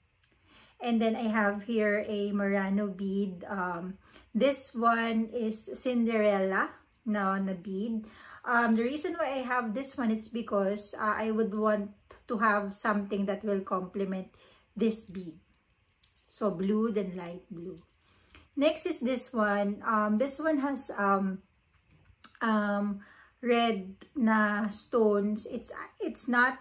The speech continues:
garnet and it's not ruby. So, colored stones lang siya. But since I was born on Ja-, January first, um, pinili ko yung red na color since yung, um, garnet, which is my birthstone,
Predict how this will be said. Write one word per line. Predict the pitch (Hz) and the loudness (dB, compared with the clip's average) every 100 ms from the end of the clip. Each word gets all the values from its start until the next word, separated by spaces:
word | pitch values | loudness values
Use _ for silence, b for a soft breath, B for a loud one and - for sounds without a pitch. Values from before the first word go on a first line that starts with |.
| 202 | -2
garnet | 220 208 202 196 190 190 | 2 4 4 0 -2 -4
and | 220 | -2
it's | 220 220 220 | -2 -2 -2
not | 208 196 - | -2 -4 -4
ruby. | 208 190 165 180 | -2 -2 -2 -10
So, | 190 196 | -8 -6
colored | - 190 190 202 - | 0 0 2 -2 -4
stones | - 180 185 - | -10 -10 -10 -10
lang | 190 185 | -10 -10
siya. | - - 220 B B B - | -10 -10 -10 B B B -4
But | 247 240 | -4 -2
since | 285 302 | -4 -2
I | 294 240 | 0 0
was | 240 233 | 0 -4
born | 226 202 196 196 196 202 | -2 0 2 2 0 -4
on | 196 196 | -4 -4
Ja-, | 180 202 - | -2 -6 -6
January | 202 208 208 220 208 202 220 | -4 0 0 2 2 2 -2
first, | - 185 226 220 - B B B B | -4 -6 -6 -8 -14 B B B B
um, | 233 220 208 202 | 2 4 2 -2
pinili | 247 254 254 - | -4 -4 -6 -4
ko | 233 | -2
yung | 233 220 | 0 0
red | 214 214 214 | 2 0 0
na | 214 - | -2 -2
color | 196 185 185 185 | -2 -2 -4 -6
since | 262 262 247 - | -4 -4 -4 -6
yung, | 254 240 226 220 B B B | -4 -2 -2 -6 B B B
um, | 226 220 214 214 208 208 196 - _ - - - | 2 4 4 2 -2 -4 -6 -10 _ -14 -14 -6
garnet, | 220 240 233 214 208 190 - | 0 2 4 2 0 -4 -6
which | 220 - | -6 -6
is | 233 - | -8 -4
my | 233 208 | -2 -2
birthstone, | 185 214 - - - - 190 185 185 | -2 -6 -8 -14 -18 -6 -4 -2 -6